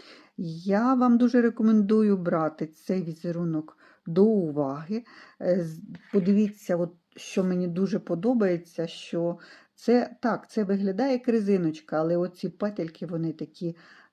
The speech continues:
е, рельєфні, красиві. Ось внизу теж резиночка, але виглядає вона зовсім інакше.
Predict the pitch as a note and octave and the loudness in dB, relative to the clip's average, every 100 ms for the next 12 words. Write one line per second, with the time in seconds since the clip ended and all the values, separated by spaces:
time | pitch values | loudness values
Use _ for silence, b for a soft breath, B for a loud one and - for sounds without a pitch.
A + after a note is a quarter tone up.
0 | - - F3+ E3+ D#3+ F#3 F3+ - D#3 - | -16 -8 -6 -6 -4 -6 -6 -8 -8 -6
1 | F3 F3 - F#3+ E3 D#3+ B B B F3 | -8 -6 -4 -4 -4 -10 B B B -12
2 | - G3+ G3 A#3 G#3 B3+ F#3+ D#3+ D#3+ D#3 | 4 6 6 4 4 4 4 0 -4 -2
3 | D#3 D#3 - - E3 E3+ F#3 G3 G3+ G3+ | -2 -2 -8 -8 -6 -4 -4 -2 0 0
4 | A3 G#3+ A3+ A#3+ G#3+ F3+ - - E3 E3 | 0 0 0 0 0 0 -2 -10 -8 -6
5 | E3 D#3+ - - - | -8 -12 -18 -20 -20